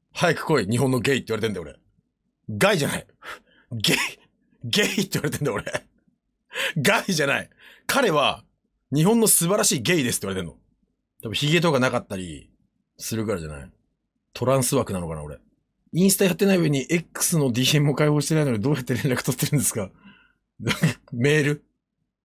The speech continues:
メールです。で、ピキには俺メール送るもん。俺は英語打てないから通訳の人が送ってくれる。で、最初はリプだったよ。「お前の切り抜きにイタリア人がコメントして、今回キングスリーグはイタリアで行われて、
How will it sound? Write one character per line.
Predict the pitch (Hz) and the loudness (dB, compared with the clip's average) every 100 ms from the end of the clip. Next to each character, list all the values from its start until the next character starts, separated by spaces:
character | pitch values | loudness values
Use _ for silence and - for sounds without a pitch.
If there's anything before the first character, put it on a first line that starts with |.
| _ 104 | _ -6
メ | 107 | -2
ー | 107 | -2
ル | |
で | 101 | -2
す。 | - - - _ _ _ _ _ _ _ | -4 -6 -8 _ _ _ _ _ _ _
で、 | 104 | -4
ピ | 160 | 0
キ | 160 120 | 2 0
に | |
は | 92 | 0
俺 | 87 | -2
メ | 98 127 | 0 2
ー | |
ル | 127 | 2
送 | 107 | 2
る | 110 | -2
も | 71 | -4
ん。 | - _ _ _ _ - | -12 _ _ _ _ -10
俺 | 95 139 | -2 2
は | 147 | 4
英 | 147 | 4
語 | 147 | 2
打 | |
て | 147 | 2
な | 120 | 0
い | |
か | 98 | -2
ら | 90 85 - - | -6 -10 -14 -8
通 | - | -2
訳 | 123 101 | -2 -2
の | |
人 | 92 101 | -6 -6
が | 95 82 | -6 -8
送 | 80 | -12
っ | |
て | - | -12
く | 85 | -12
れ | |
る。 | 71 64 _ _ _ _ _ _ | -12 -16 _ _ _ _ _ _
で、 | 113 | -2
最 | 202 240 | 0 2
初 | 240 | 2
は | |
リ | 180 165 | 0 0
プ | |
だ | 156 | -2
っ | 156 | -4
た | - | -10
よ。 | - - _ _ _ _ _ _ _ | -16 -18 _ _ _ _ _ _ _
「お | 117 | 0
前 | 196 | 4
の | 226 | 4
切 | 208 | 2
り | 208 208 | 2 4
抜 | |
き | 196 | 4
に | 190 151 | 4 4
イ | |
タ | 196 | 4
リ | 208 | 4
ア | |
人 | 190 | 4
が | 143 | 2
コ | 139 | 0
メ | |
ン | 135 | -2
ト | |
し | 127 | -2
て、 | 135 | -2
今 | 190 | 0
回 | 190 139 | 0 2
キ | 160 | 2
ン | |
グ | 160 | 2
ス | 165 | 2
リ | 170 | 2
ー | |
グ | 120 | 0
は | |
イ | 117 | 2
タ | 151 | 2
リ | |
ア | 151 | 2
で | 147 | 2
行 | |
わ | 151 | 2
れ | 147 | 2
て、 | 151 | 0